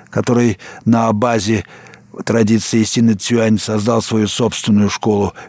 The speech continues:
великого свершения, Та Чэн Цюань, и Тайди Цюань, которая имеет очень много теперь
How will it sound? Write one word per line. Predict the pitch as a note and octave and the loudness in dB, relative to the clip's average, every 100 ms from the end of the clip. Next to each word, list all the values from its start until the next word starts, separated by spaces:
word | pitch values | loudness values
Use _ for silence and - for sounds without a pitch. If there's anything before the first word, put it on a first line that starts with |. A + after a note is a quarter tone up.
| - | 0
великого | A#2 A2+ - F#2 | 2 2 0 -4
свершения, | - F2 E2 - G2 A#2+ E3 D3+ - - - - | -4 -8 -8 -6 -2 2 2 0 -2 -16 -10 -2
Та | A#2 A2+ | 0 0
Чэн | A#2 A2+ | 2 2
Цюань, | - A#2 A2 A#2 G2 - - - - - - - - - | 2 0 0 0 -4 -10 -18 -16 -14 -14 -16 -20 -20 0
и | G3 D#3+ | 2 2
Тайди | D3 C3+ D3 | 0 0 0
Цюань, | - D3 A#2+ E2+ - - - - - | 0 0 0 -2 -8 -14 -20 -20 -14
которая | - G#2 A#2 A2+ A#2 | -6 -4 0 2 4
имеет | A2 A#2 A2+ - | 4 2 0 -4
очень | A#2 - G#2+ | -8 -2 2
много | A#2 C3 F#2+ - | 4 4 2 -4
теперь | F#2+ E2 D#2 | -8 -6 -8